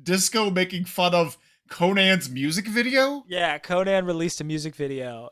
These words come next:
Speaker 2: and Disco was outraged by it, so he released a parody video of it.
Speaker 1: Was it good?
Speaker 2: No. <laughs>
Speaker 1: Oh.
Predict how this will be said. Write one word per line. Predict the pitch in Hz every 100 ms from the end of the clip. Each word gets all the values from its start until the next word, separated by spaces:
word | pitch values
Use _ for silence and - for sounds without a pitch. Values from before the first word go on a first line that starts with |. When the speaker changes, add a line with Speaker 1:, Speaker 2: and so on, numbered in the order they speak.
| -
Speaker 2:
and | 143 127 123 123 135
Disco | 147 143 151 127
was | 120
outraged | 127 117 120 113
by | - 110
it, | 104 82
so | 143
he | 131 135
released | 131 131 127 120
a |
parody | - 131 131 120
video | 123 110 107 101
of | 90 -
it. | 64 - _ _ _ _ _ _ -
Speaker 1:
Was | 156 139
it |
good? | 147 151 165 - _ _ _
Speaker 2:
No. | 165 156 131 -
<laughs> | - - 160 - - 480
Speaker 1:
Oh. | 190